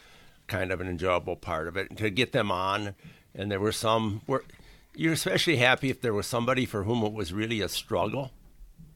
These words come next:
And then, you know, they persevered, and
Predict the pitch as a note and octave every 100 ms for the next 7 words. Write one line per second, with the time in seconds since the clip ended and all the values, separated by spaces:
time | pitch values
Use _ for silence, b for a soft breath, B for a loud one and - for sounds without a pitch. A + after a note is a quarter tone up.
0 | - - - - - - - B2+ A#2 A2
1 | A2 A2 A2 - b b b b - -
2 | - - - - C#3+ A2 A2+ A2 G#2 B2
3 | A2 B2+ F#2+ G2 A2+ C3+ G#2+